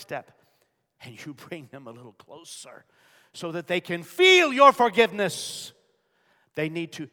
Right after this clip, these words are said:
feel it according to the word of the Lord. Thomas Edison was working to invent this crazy contraption called a light bulb.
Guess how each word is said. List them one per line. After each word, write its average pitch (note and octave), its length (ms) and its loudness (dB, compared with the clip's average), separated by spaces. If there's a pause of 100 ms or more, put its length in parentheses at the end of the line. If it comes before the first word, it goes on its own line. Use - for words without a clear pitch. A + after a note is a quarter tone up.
feel C#3+ 720 -16
it - 100 -20 (640)
according G#2+ 380 -20
to G#2 140 -20
the G#2 80 -20
word - 280 -20
of F#2+ 80 -20
the - 160 -20
Lord. - 280 -20 (1080)
Thomas D3 300 -10
Edison D3 360 -10
was A2+ 160 -20
working A#2+ 420 -18 (1300)
to C#3+ 220 -14
invent C#3 480 -14
this - 300 -18 (680)
crazy C#3 520 -12
contraption C3 640 -8
called D3+ 260 -8
a C3 60 -8
light D#3 320 -2
bulb. G2 400 -6